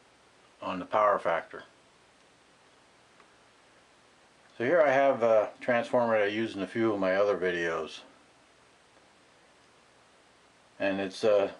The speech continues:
steel laminated core transformer. This transformer had a center tap, which I took apart, and I brought the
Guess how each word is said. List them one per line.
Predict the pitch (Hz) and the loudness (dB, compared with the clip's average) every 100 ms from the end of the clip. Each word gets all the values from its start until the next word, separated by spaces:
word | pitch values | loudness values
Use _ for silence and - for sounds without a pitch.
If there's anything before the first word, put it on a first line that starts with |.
| - _ _ | -20 _ _
steel | - - 139 135 123 - | -14 -4 0 0 -2 -2
laminated | 117 113 110 110 101 - | -2 0 0 0 -2 -4
core | 113 107 | -2 -2
transformer. | - 104 92 - 113 107 90 87 - _ _ _ _ _ _ _ _ _ _ _ _ _ _ - _ _ _ _ _ | -2 -4 -4 -2 -2 0 -2 -8 -14 _ _ _ _ _ _ _ _ _ _ _ _ _ _ -20 _ _ _ _ _
This | - 143 | -8 -6
transformer | - 135 127 - 127 127 120 - - _ _ _ - - | -2 -2 -2 -2 0 0 -2 -4 -12 _ _ _ -20 -8
had | 113 107 | -2 0
a | 98 87 | 0 -2
center | - 120 107 | -2 -2 -2
tap, | - 95 85 - - _ - | -2 -2 -2 -6 -20 _ -20
which | 92 - | -16 -12
I | |
took | 85 120 113 | -8 -6 -6
apart, | - 110 110 107 - - _ _ _ _ _ _ _ _ _ _ _ _ _ - | -2 0 0 -2 -10 -20 _ _ _ _ _ _ _ _ _ _ _ _ _ -8
and | 92 95 92 | -6 -4 -2
I | 92 90 - _ - | -4 -4 -10 _ -8
brought | 82 123 131 - | 0 2 2 0
the | 104 98 | 0 0